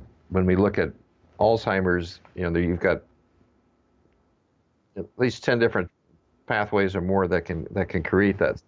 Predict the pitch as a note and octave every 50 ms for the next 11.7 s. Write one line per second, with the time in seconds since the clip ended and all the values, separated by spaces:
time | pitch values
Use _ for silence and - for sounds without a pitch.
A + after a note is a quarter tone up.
0 | _ _ G2 G#2+ G#2+ G2+ F#2 D#2+ A1+ G1+ - - _ - - A2 - - B2 A#2+
1 | B2 C#3+ C#3 C3+ B2 A#2+ - - C#3 C3+ C3 A#2+ A#2 C#3+ C#3+ C#3 B2+ G#2+ G2 G2
2 | G#2 A2 G#2+ - - A2+ G#2+ G2+ F#2+ F#2 G2 G#2+ A2+ A2 - A2 G2+ G2 F2+ F2+
3 | E2+ F#2 F#2+ G2 F#2 F#2+ F#2+ F#2 G2 G2+ G2+ - G2 F#2 E2+ - - _ _ _
4 | _ - G#2 A#2 B2 A#2+ - - G#2 G2 F#2 - F2+ F2 F2 F2+ G2 G2 G#2 G2+
5 | G#2 F#2+ F2+ F2+ F2+ F2 E2+ F2 G2+ F#2+ F2+ F2+ - G2 F#2+ F#2 F#2 F2 - -
6 | G2+ F#2+ F#2+ F#2 E2+ - F2 D#2+ - - D#2 - - - - - E2+ - - -
7 | - - - - _ _ - - G2+ F#2+ F2+ F#2 G2 G2 G2+ - G#2 F#2 F2+ -
8 | - - _ _ _ _ _ _ _ - G#2 G#2 G2+ G2+ F#2+ F#2 - G#2 F2 E2+
9 | D2 - - B1 F2+ F#2 F#2 F2+ F#2 F#2 F#2 F#2+ F#2+ F#2+ F#2 F2 - - - F#2+
10 | F#2 F#2 F2+ B1 E2 F2 D#2+ D#2+ F2 F#2 F#2+ F#2+ F#2 F2+ F2 - - F2+ F2 F2+
11 | F#2 G2 G#2 G2+ G2+ - - G#2+ G#2 G#2 G#2 G#2 G2+